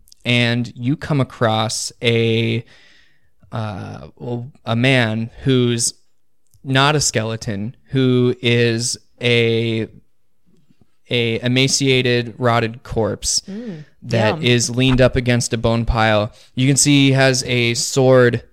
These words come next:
Speaker 1: uh, a crude, rusty longsword that's stuck through his chest, and he's lying dead up against a pile of bone. He
Speaker 2: Mm.
Speaker 1: has, like, a, a sack or a, um,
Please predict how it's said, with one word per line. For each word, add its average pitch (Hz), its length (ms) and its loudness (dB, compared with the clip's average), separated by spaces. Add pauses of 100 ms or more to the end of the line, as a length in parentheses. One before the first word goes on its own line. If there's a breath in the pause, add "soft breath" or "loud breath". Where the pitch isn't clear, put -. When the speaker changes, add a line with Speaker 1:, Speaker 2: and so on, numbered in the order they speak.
(260)
Speaker 1:
uh, 104 400 -2
a 123 140 0
crude, 147 480 4
rusty 127 440 2
longsword 123 720 0
that's 113 180 -2
stuck - 380 -2
through 127 260 -2
his 113 540 -2
chest, - 540 0 (380 loud breath)
and 120 80 -6
he's 113 160 -2
lying 117 380 0
dead 110 300 0
up 95 160 -4
against 110 360 -6
a 98 140 -2
pile 104 400 -2
of 101 140 -12
bone. 92 380 -8 (240)
He 190 60 -10
Speaker 2:
Mm. 120 120 -4
Speaker 1:
has, 113 400 -2
like, 107 320 -4
a, 90 320 -8 (480 soft breath)
a 98 240 -8
sack 135 600 -2 (300 soft breath)
or 113 120 0
a, 104 220 0
um, 101 400 -6